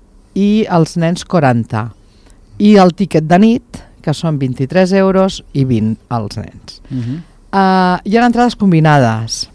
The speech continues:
Speaker 1: vale? Llavors tindríem, per exemple, la PortAventura, el PortAventura Park més Ferrari Land, d'un dia són cinquanta-cinc euros.
Speaker 2: D'acord, que si no serien quaranta
Speaker 1: Si
Speaker 2: més
Speaker 1: no
Speaker 2: vint,
Speaker 1: serien,
Speaker 2: seixanta.
Speaker 1: eh, clar,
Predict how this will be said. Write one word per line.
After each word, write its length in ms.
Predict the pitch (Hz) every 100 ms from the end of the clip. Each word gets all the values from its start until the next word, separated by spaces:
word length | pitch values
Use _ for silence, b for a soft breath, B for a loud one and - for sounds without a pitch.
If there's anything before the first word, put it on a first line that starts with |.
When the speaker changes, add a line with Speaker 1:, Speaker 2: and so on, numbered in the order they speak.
| -
Speaker 1:
vale? 440 | 175 151 156 208 247
Llavors 440 | 185 170 165 160 -
tindríem, 420 | 180 170 196 220
per 100 | 220
exemple, 420 | 208 185 208 190 147
la 140 | 131 131
PortAventura, 1200 | 143 139 151 139 139 135 185 185 180 175 175 170 151 143
el 60 | 135
PortAventura 600 | - 135 147 143 175 185
Park 320 | - 185 180
més 300 | 170 139 - -
Ferrari 420 | - 147 165 190
Land, 360 | 190 190 196 202 b b b
d'un 340 | 147 160 175 185
dia 240 | 196 202
són 180 | - 185
cinquanta-cinc 760 | 170 185 147 131 123 - 131 120
euros. 520 | 110 104 101 92 -
Speaker 2:
D'acord, 380 | 127 123 110 110
que 100 | 147
si 160 | 135 143
no 280 | 143 165 185
serien 580 | - 175 160 175 190 208 -
quaranta 540 | 147 156 160 170 160
Speaker 1:
Si 80 | 165
Speaker 2:
més 100 | 185
Speaker 1:
no 60 | 185
Speaker 2:
vint, 140 | 170
Speaker 1:
serien, 500 | 190 202 220 220 226
Speaker 2:
seixanta. 580 | 233 240 175 165 160 156
Speaker 1:
eh, 40 | 147
clar, 380 | 175 160 131